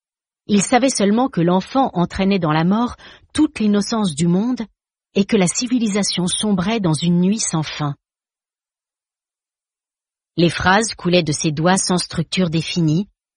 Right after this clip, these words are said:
sous forme d'un monologue intérieur qui voyait le père raconter son incapacité à sauver son fils.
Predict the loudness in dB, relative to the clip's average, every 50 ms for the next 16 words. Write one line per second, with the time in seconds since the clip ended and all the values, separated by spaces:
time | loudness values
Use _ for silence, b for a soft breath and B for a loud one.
0 | _ _ _ _ _ -8 -4 -2 -2 -2 0 2 2 4 4 4 2 2 2 2
1 | 2 2 4 4 4 6 6 6 6 4 4 4 2 0 0 0 -2 -2 0 2
2 | 2 2 2 2 0 -4 B B B B B B B -4 -2 0 2 4 4 4
3 | 4 4 2 2 0 0 -2 0 0 0 0 0 -2 -2 0 0 0 0 0 -2
4 | -2 0 0 0 0 0 0 -2 -2 -2 -2 -2 -2 -4 -4 -2 0 0 0 0
5 | 0 -2 -2 -2 -2 -2 -2 -4 -4 -4 -6 -6 -6 -6 -8 -10 -12